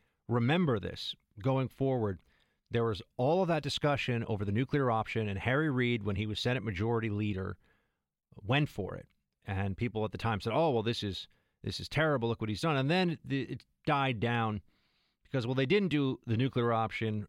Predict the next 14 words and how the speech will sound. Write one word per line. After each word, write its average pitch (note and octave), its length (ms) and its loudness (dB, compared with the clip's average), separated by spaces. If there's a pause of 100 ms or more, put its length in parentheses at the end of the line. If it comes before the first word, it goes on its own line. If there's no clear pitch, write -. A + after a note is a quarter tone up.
meaning A2 360 0
an A2 140 -2
up C#3+ 160 2
or C#3+ 80 4
down A#2 380 2
vote, A2 260 2
no B2 180 2
more A#2 160 2
filibusters. G2+ 720 -2 (1160)
Fifty-one A#2 420 0
votes, G#2+ 240 -2
all G#2 160 -2
you G#2 100 0
need A2+ 320 0